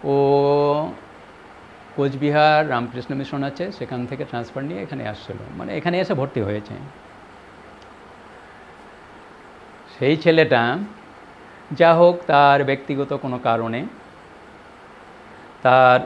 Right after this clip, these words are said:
ব্লেড দিয়ে এই হাত এখান থেকে শুরু করে কেটেছে। ছেলেটাকে দুই দিন আমি বুঝিয়েছি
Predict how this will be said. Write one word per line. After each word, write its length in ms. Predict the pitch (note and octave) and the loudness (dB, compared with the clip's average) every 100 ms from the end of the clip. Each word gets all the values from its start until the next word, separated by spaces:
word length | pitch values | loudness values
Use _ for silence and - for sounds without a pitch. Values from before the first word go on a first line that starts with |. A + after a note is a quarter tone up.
| C#3 | -4
ব্লেড 400 | A#2 D#3 E3+ D3+ | 2 6 6 4
দিয়ে 220 | E3 F3 | 2 2
এই 240 | F3 C#3 | 0 0
হাত 260 | B2 C3 C3+ | 2 2 2
এখান 260 | C3 C#3 | -2 -2
থেকে 220 | C3 C#3+ C#3+ | -4 -4 -6
শুরু 220 | C3+ B2+ | -8 -8
করে 180 | D#3 G2+ | -6 -6
কেটেছে। 360 | B2+ G2 F#2+ F#2 A#2+ - - - - - - - - - - - - - - - - - | -8 -10 -12 -16 -20 -20 -20 -20 -20 -20 -20 -20 -20 -20 -20 -20 -20 -20 -20 -20 -20 -6
ছেলেটাকে 420 | C3+ C3 C#3+ C#3+ | -2 -2 0 -2
দুই 200 | B2+ B2 | -2 -2
দিন 160 | C3+ C#3 | -2 -4
আমি 160 | C#3 | -4
বুঝিয়েছি 680 | C3 A2+ G#2 C3 C3+ - F3+ | -6 -8 -6 -6 -6 -10 -14